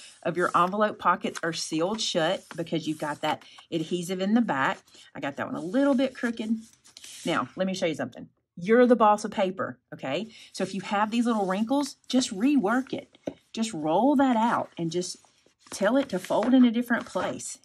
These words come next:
and it'll lay down better for you. And then this one I'm gonna do one more time, just like so. Now, there is one place we ended up not sealing,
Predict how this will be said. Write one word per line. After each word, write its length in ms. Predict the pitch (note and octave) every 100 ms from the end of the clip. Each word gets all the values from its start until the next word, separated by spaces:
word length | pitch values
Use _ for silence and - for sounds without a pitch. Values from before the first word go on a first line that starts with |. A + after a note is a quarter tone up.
| -
and 120 | E3
it'll 200 | E3 D#3
lay 220 | F3 F#3+
down 220 | F#3+ F#3
better 260 | E3+ E3+ D#3+
for 220 | C#3 A#2+
you. 180 | C#3 - - - -
And 140 | D3+ C#3+
then 160 | D3
this 180 | F3 F#3
one 120 | A#3
I'm 100 | E3+
gonna 160 | D#3 C#3+
do 160 | D3
one 160 | C#3 D#3
more 140 | D#3
time, 440 | D#3 G3 A3 C4+ C4 - _ C#3
just 280 | C#3+ -
like 180 | B2+ -
so. 280 | - A#2 - - - - - _
Now, 100 | A3+
there 140 | A#3 A#3+
is 160 | G#3+
one 480 | G#3 G#3 B3 D#4+ F#4
place 460 | - E4 G#3 F#3+ -
we 140 | G#3
ended 240 | A3 A3 G#3+
up 140 | G3
not 280 | G3 G3+ -
sealing, 560 | - A#3 F3 B2+ C3